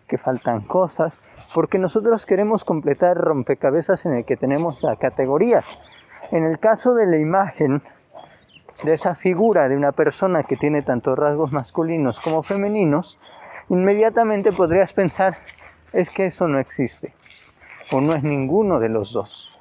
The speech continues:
El rechazo que tenemos nuevamente recalca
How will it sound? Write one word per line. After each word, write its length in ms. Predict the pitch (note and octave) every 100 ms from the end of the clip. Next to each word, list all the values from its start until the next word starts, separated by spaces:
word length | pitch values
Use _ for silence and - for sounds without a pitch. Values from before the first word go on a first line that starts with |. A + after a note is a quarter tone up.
| _ _ _ _ _ _ _ _ _ _ _ D2 _ _ _ _ _ _ - _ _ - -
El 180 | D3
rechazo 680 | D3+ F3 F3 - B3 - B3+
que 120 | B3
tenemos 680 | G#3 G3+ F#3+ F3 C3+ D3+ D3
nuevamente 680 | E3+ G3 G3+ G3 F#3+ F#3 G3+
recalca 720 | F#3+ E3 - F3 E3 - C3+